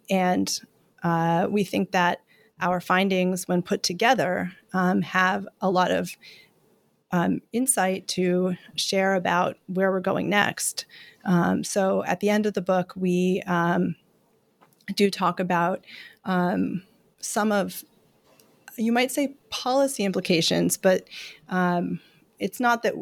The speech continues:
there's particular policies we say, "Pass this, don't pass that," but more, um, a vision of, um, for what, uh, immigration policy should be based on,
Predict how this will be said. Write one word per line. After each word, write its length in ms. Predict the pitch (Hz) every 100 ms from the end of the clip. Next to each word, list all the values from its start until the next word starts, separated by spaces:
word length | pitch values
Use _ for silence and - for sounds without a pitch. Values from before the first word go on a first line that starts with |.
| -
there's 280 | 190 196 190
particular 680 | - 185 - 240 226 196 185
policies 540 | - 196 190 190 180
we 80 | 175
say, 340 | - 185 - - - -
"Pass 300 | 165 156 -
this, 320 | 240 233 226
don't 240 | - 175 -
pass 240 | 180 180
that," 340 | 190 190 190 - - - -
but 400 | 196 185 190 -
more, 560 | 214 208 202 196 190 -
um, 260 | 185 180 180
a 80 | 185
vision 560 | 175 202 170 - 156 170 -
of, 140 | 185 - 196
um, 400 | 190 185 196 -
for 480 | - - 185 185 185
what, 380 | 180 190 185 - - - - _ -
uh, 160 | 175 175
immigration 480 | 202 190 196 180 180
policy 360 | 190 190 -
should 200 | 175 180
be 120 | 180 175
based 420 | 190 202 208 165
on, 420 | 165 170 180